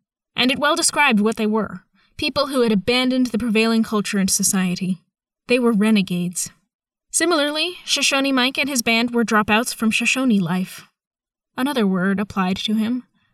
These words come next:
outlaw. It is hard for us to appreciate the meaning of the terms renegade,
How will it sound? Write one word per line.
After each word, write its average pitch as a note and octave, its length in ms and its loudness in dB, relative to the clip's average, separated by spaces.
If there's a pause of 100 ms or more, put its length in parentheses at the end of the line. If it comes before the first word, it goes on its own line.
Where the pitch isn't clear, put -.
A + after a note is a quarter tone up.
(320)
outlaw. F#3 440 -2 (800)
It C4 100 -6
is C4+ 160 -2
hard C4 400 0
for A3+ 140 0
us G3+ 160 2
to G#3+ 120 0
appreciate G#3 520 0
the G#3 80 2
meaning G#3+ 280 4
of F#3 80 2
the G3+ 80 -2
terms F#3 380 0
renegade, G3 600 0